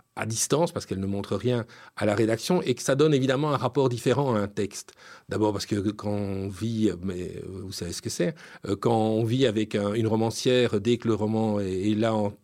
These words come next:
forme de manuscrit, on se cherche dedans avec l'espoir de ne pas y être et en même temps l'attente de s'y retrouver. Donc, euh,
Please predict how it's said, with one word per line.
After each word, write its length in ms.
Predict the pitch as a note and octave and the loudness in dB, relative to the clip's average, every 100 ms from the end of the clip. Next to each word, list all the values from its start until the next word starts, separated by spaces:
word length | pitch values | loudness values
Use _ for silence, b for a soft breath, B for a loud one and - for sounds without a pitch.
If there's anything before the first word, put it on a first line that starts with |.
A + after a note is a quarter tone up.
| _ _ - | _ _ -8
forme 180 | - G#2+ | -2 2
de 60 | |
manuscrit, 460 | G#2+ A2 A2 - B2+ | 2 2 0 -2 -2
on 100 | B2+ | -2
se 140 | A2+ A2 | -2 -2
cherche 320 | - D3+ - | 0 0 0
dedans 460 | G#2+ A2+ B2+ B2 - B B B B | 0 2 2 0 -6 B B B B
avec 320 | G#2 G#2+ A#2+ | -2 2 4
l'espoir 320 | B2+ - C3+ | 2 2 2
de 80 | A#2+ | 2
ne 60 | A#2 | 2
pas 220 | B2 - | 0 0
y 120 | A#2+ | 4
être 160 | B2 A2+ | 4 2
et 40 | |
en 60 | G#2+ | -2
même 140 | A2 | 0
temps 100 | B2+ | 0
l'attente 360 | A#2 G2+ G#2+ G#2+ | -2 -2 -2 -4
de 40 | |
s'y 180 | F#2+ F#2+ | -6 -10
retrouver. 440 | - - B2+ G#3 E3 - | -8 -4 -2 -2 -4 -6
Donc, 340 | A#2+ A2 A#2+ | -4 -2 0
euh, 360 | A#2+ G#2+ G#2+ G2+ | 2 4 4 2